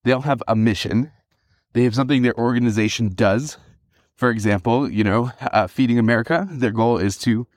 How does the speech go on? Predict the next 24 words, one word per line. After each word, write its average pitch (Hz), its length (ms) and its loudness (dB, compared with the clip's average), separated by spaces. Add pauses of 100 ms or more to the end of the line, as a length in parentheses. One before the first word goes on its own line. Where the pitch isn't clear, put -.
(240)
feed 117 320 0
people 127 340 0
who 117 380 0
are 104 180 2
not 101 300 2
able 101 200 0
to 101 120 -6
feed 98 220 -2
themselves. 101 600 -2 (840)
So - 360 -2 (400)
they 113 440 2 (520)
obviously 117 440 0
need 113 280 2
money 117 440 0 (560)
for 104 120 -4
all 104 200 0
those 101 240 -4
meals. 135 560 0 (460)
They 110 100 0
need 113 180 2
money 123 400 2 (240)
for 113 400 0
the 113 160 0
infrastructure 135 920 -2